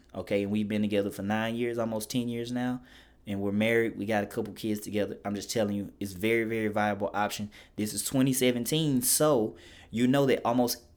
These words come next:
everything is moving online to, to iPads and phones and everything. Everybody is always on the go. So you might as well stop resisting change and go ahead. And,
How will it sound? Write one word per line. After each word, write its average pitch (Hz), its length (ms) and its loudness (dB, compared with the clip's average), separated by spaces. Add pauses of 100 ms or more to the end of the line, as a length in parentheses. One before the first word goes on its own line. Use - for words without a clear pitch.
(120)
everything 127 480 4
is 113 120 -2
moving 113 460 0
online 113 520 -2
to, 107 360 -2
to 110 360 0
iPads 107 760 0
and 90 180 -10
phones 107 360 0
and 104 80 -2
everything. 101 400 -2
Everybody 120 420 2
is 113 120 -2
always 110 300 0
on 107 100 -2
the 98 60 -4
go. 101 260 0 (340)
So - 180 0
you 120 120 4
might 131 180 4
as 117 120 0
well 120 200 4
stop 117 260 2
resisting 104 440 -4
change 110 360 -2
and 101 160 -2
go 104 160 2
ahead. 104 280 0
And, 90 100 -12